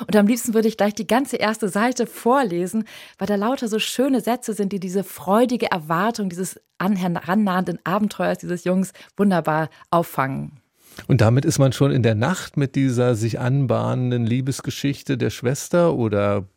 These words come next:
Speaker 2: kommt die Nacht dann noch?
Speaker 1: Ja, die Nacht hat noch einiges, wartet noch mit einigem auf. Also erstmal, äh, geht er,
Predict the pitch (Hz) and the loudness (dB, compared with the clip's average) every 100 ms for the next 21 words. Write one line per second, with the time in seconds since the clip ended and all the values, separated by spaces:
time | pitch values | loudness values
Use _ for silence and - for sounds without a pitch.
0 | - - 117 98 113 92 85 - - - | -10 -6 -6 -4 -6 -6 -10 -8 -4 -2
1 | 147 - - - - - 214 208 196 190 | -2 -6 -10 -10 -8 -4 0 2 2 2
2 | 247 - - 208 202 190 180 202 262 208 | 0 -4 -6 -4 -2 -4 0 0 2 0
3 | 170 170 - 135 185 196 185 185 - 190 | -2 -4 -4 -2 -4 -2 -2 -2 -2 -2
4 | 226 185 - 147 180 190 190 220 233 233 | -2 -4 -2 -2 -2 -2 -2 -2 -2 0
5 | 208 - - - - - 190 220 220 196 | 0 -4 -16 -20 -8 -4 -2 -2 0 -2